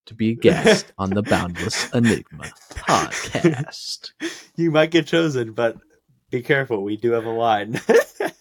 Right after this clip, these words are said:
Speaker 1: It's true. Now, you might, you might be the only person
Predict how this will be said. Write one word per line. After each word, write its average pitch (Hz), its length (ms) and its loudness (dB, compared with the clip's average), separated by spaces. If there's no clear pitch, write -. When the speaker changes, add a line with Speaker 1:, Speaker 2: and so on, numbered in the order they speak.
Speaker 1:
It's - 280 -2
true. 185 680 6
Now, 139 160 8
you 175 300 4
might, 196 680 2
you 180 160 4
might 170 320 6
be 185 160 4
the 156 180 4
only 160 380 6
person 139 600 0